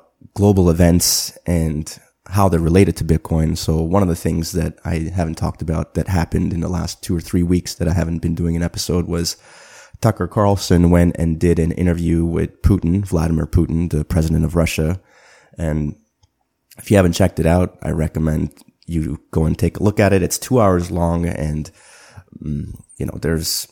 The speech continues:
definitely a lot of Russian propaganda in that interview where Putin's telling a bunch of lies.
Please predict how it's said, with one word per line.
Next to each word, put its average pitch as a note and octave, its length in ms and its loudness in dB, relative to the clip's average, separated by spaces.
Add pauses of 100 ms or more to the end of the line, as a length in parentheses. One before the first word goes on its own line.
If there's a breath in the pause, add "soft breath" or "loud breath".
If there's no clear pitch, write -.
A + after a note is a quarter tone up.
definitely A2 280 2
a E2 160 2
lot E2 100 4
of - 460 -4
Russian F2 400 0
propaganda D#2+ 600 2
in D#2 180 0
that D#2 200 -2
interview D#2+ 400 -4
where D#2+ 360 -6 (320 soft breath)
Putin's D#2+ 480 -2
telling D#2+ 380 2
a D#2 40 -2
bunch E2 260 -2
of D#2+ 80 -2
lies. F2+ 520 0